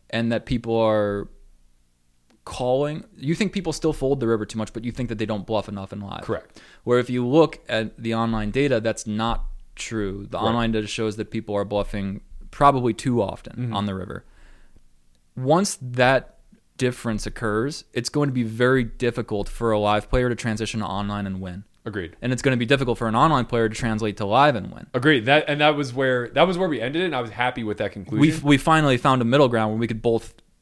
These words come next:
Speaker 1: agree that, like, this is what's going on.
Speaker 2: Yeah, ultimately it ended with me saying basically, like, "Tell me who you think is an absolute confirmed live crusher." And I bet that they don't even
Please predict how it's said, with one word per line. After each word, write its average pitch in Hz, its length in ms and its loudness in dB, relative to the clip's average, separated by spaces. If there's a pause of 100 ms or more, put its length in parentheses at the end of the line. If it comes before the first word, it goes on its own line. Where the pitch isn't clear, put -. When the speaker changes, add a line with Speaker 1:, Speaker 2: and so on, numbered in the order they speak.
(220)
Speaker 1:
agree 127 480 4
that, 107 220 -2
like, 107 220 -2
this 131 180 2
is 120 100 -6
what's 113 160 -4
going 104 300 -4
on. 143 80 2
Speaker 2:
Yeah, 151 140 6
ultimately 208 460 6
it 151 60 0
ended 151 260 -2
with 117 140 -4
me 120 140 -2
saying 117 260 -2
basically, 110 380 -2
like, 101 240 -2
"Tell 160 180 4
me 202 180 4
who 175 120 0
you 156 200 -2
think 131 380 -6
is 117 160 -2
an 113 200 -4
absolute 120 680 -4
confirmed 107 560 -4
live 101 320 -2
crusher." 135 420 -6 (440)
And 120 140 2
I 117 80 6
bet 127 280 4
that 131 140 -2
they 123 120 2
don't 120 320 0
even 110 420 -4